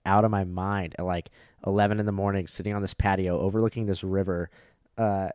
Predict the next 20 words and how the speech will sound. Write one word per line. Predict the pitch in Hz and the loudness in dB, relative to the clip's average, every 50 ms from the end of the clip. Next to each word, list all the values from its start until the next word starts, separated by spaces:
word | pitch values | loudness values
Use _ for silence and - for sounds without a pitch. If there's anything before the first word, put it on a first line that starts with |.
| - _ | -6 _
and | 139 143 135 127 123 113 - - _ _ _ _ _ | 2 4 4 4 2 -2 -4 -12 _ _ _ _ _
I | 117 117 | -2 0
get | 113 131 127 - | 0 0 -2 -4
followed | - - - 117 123 131 131 135 127 117 - | -6 0 4 6 6 8 8 6 6 6 4
by | 117 110 | 4 4
this | 110 110 107 - | 4 4 0 0
page | - - 113 113 113 104 | -2 2 2 2 2 2
on | 110 104 101 | -2 -4 -4
Twitter | - - 113 110 107 98 | -4 -2 0 0 0 0
called | - - 101 101 98 95 - - - - _ _ _ _ _ _ | 0 0 2 2 2 0 -2 -10 -20 -20 _ _ _ _ _ _
Do | - 117 120 131 | 2 4 4 4
Not | 135 139 139 127 - _ | 4 2 2 0 0 _
Book, | - 117 110 107 107 - - - _ _ _ _ _ _ _ | 4 6 6 6 4 2 -2 -18 _ _ _ _ _ _ _
Cancel | - - 113 113 110 - - 120 | -2 0 0 0 0 0 -2 -2
These | 107 110 104 - | 0 0 -2 -2
Predators. | - - - 104 98 98 87 85 76 73 - - - _ _ _ _ _ _ _ _ _ | -4 0 0 2 2 2 0 -2 -4 -6 -8 -12 -18 _ _ _ _ _ _ _ _ _
And | - 110 | -4 -2
I | 110 107 | 0 0
was | 101 - - | 0 0 0
like, | 104 98 90 87 - - | 0 0 0 -2 -4 -10